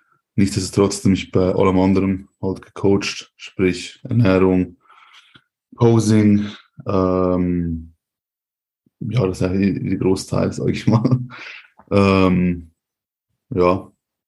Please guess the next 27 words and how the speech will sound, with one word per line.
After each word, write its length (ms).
also 220
von 140
dem 240
her 300
denke 260
ich, 180
also 300
ich 100
denke 280
wahrscheinlich 500
für 160
ihn, 680
ich, 200
ich 160
hoffe 280
mal, 460
war 180
das 140
eine 140
relativ 320
angenehme 400
Zusammenarbeit 600
dahingehend, 520
dass 280
ich 260
halt, 380
äh, 440